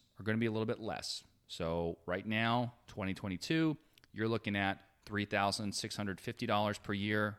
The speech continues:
for a single person. If you're married or cover somebody other than just yourself on your plan, say a child, for example, then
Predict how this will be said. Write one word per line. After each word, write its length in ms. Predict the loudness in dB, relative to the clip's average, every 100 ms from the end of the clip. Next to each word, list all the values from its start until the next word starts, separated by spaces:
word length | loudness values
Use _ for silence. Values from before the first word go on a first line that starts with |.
| -10
for 120 | -8
a 40 |
single 260 | -4 -2 -2
person. 520 | 0 2 2 0 -2 -6 -20 _ -14
If 180 | -10 -4
you're 80 |
married 480 | 2 4 6 4 0 -12 _
or 100 | -12
cover 460 | -4 -2 0 0 -2 -14 _ -8
somebody 280 | -4 -2
other 220 | -2 0 0
than 140 | 0
just 200 | -2 -2
yourself 360 | -2 0 0 0
on 80 |
your 100 | -6
plan, 360 | -4 -2 0 0
say 160 | -2 -4
a 40 |
child, 380 | -2 0 2 0
for 120 | -6
example, 540 | -4 -4 -2 -2 -4 -8 -20 -20 -6
then 260 | -2 -2